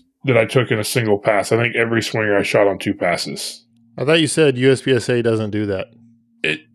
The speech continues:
Speaker 1: used to not be that way. This, this match,
Speaker 2: <laughs>
Speaker 1: hon-, honestly, like, the overall, the difficulty and stuff of this match, it was, it was very similar to what I shot in Wisconsin. So.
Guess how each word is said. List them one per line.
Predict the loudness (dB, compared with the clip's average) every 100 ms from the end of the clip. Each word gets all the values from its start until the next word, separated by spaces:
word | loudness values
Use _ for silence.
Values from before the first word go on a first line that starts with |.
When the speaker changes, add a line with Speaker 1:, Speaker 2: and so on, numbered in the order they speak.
| -12 -10 -2
Speaker 1:
used | -2 0
to | 0
not | 0 0
be | 0
that | 2 2
way. | 0 -2 -8 -20 -20 -4
This, | 2 2 0 -12 -2
this | 0 2
match, | 2 0 0
Speaker 2:
<laughs> | -2 -4 -6 -8 -8 -12 -16 -2
Speaker 1:
hon-, | 2 2 2
honestly, | 2 2 0
like, | 0 -2 -2
the | 2 2 2 -2 _ -4
overall, | 0 4 4 4
the | 0
difficulty | 0 -2 -2 -2 -2
and | 0
stuff | 0 -2
of |
this | -4 -4
match, | -2 -2
it | -4
was, | -4 -2
it | 0
was | 2
very | 2 2 2
similar | 0 0 0 0
to |
what | -2
I | -2
shot | -4 -6
in | -8
Wisconsin. | -12 -12 -12 -14 -20 -20 _ _ _ _ _ _ _ _
So. | -8 -6 -6 -10